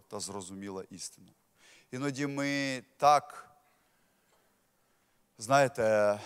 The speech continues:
стримуємо свої почуття, що навіть боїмося висловлювати їх перед Богом. Але я читаю псалми. Ви читаєте псалми?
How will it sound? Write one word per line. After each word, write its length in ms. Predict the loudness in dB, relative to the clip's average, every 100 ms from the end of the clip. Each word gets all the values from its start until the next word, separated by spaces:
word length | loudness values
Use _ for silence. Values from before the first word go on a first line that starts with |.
| -16 -6
стримуємо 800 | -4 -2 -2 0 -2 -4 -4
свої 300 | -4 -4 -6
почуття, 540 | -6 -10 -10 -2 2 2
що 160 | -2
навіть 320 | -2 -2 -4 -6
боїмося 680 | -4 -2 0 0 0 -2
висловлювати 880 | -4 -4 -2 0 0 -4 -4 -6 -6
їх 200 | -8 -8
перед 300 | -8 -8 -8
Богом. 400 | -6 -6 -6 -12 0
Але 220 | 2 4
я 120 | 2
читаю 420 | 0 4 6 6
псалми. 420 | 4 -2 0 0 0
Ви 140 | 0
читаєте 480 | 2 2 2 0 -4
псалми? 480 | -4 -4 -6 -12